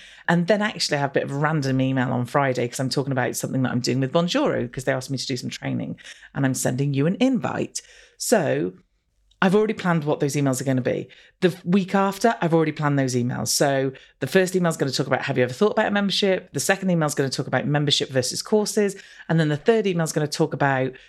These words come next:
how to get started if you want a membership. So can you see how I'm taking that theme and I'm pulling it over to the podcast and talking about it here?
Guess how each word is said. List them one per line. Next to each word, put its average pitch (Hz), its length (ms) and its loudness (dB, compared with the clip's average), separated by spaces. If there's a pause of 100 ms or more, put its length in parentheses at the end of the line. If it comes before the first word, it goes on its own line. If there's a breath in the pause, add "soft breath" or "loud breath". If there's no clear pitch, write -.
(120)
how 156 240 2
to 143 240 -4
get - 140 0
started 139 360 0
if 131 120 -2
you 175 80 2
want 226 160 2
a - 20 0
membership. 123 540 -2 (280 loud breath)
So - 140 2
can 208 180 2
you 269 80 2
see 277 300 2
how 226 220 2
I'm 190 100 0
taking 170 320 0
that 147 160 -2
theme 143 600 2 (380 loud breath)
and 170 140 4
I'm 160 380 2 (320 soft breath)
pulling 247 300 4
it 254 120 -2
over 196 180 2
to 170 120 -4
the 170 80 2
podcast 147 760 0
and 151 140 0
talking 151 320 0
about 139 160 0
it - 100 -4
here? 131 440 -2